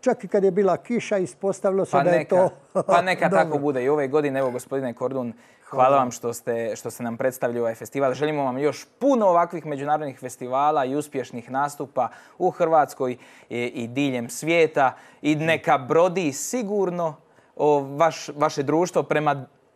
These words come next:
Speaker 2: četvrtom stoljeću postojanja. Evo, to je
Speaker 1: Hvala
Speaker 2: naša
Speaker 1: vam,
Speaker 2: želja.
Speaker 1: hvala vam najljepša, hvala, e,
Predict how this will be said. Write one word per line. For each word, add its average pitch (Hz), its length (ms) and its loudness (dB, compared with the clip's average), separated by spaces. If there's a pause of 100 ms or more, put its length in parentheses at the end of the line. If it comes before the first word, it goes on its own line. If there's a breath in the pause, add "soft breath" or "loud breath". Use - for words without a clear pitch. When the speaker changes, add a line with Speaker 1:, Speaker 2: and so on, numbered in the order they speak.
(180)
Speaker 2:
četvrtom 196 540 0
stoljeću 131 340 -2
postojanja. 107 520 -12 (180)
Evo, 120 140 -4 (180)
to 147 60 4
je 143 60 6
Speaker 1:
Hvala 208 100 4
Speaker 2:
naša 196 100 4
Speaker 1:
vam, 175 80 2
Speaker 2:
želja. 165 200 -2
Speaker 1:
hvala 180 240 2
vam 156 240 -2
najljepša, 151 640 -2 (100)
hvala, 151 500 -2 (480 loud breath)
e, - 40 -14